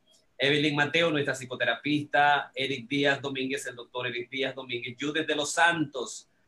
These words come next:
Armando Almanzar Botello, lacaniano, el único lacaniano junto con César Zapata,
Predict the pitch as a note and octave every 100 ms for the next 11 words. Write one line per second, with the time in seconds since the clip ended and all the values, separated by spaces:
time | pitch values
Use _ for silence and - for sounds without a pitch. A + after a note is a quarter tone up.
0 | _ - C3 C3 D3+ F3 F3 E3+ D#3+ E3+
1 | E3 E3 D#3+ D#3 E3+ E3+ D3 C#3+ - _
2 | _ D3 D#3 F3 E3+ F#3 G3 F#3+ D#3 G#2+
3 | - _ _ - D#3 F3 G3 - G3+ F#3+
4 | F#3 F3+ F3 F#3 F3+ E3 C3+ F3+ E3+ E3+
5 | E3+ D#3 E3 E3 D#3+ - E3+ D#3+ - G#2
6 | -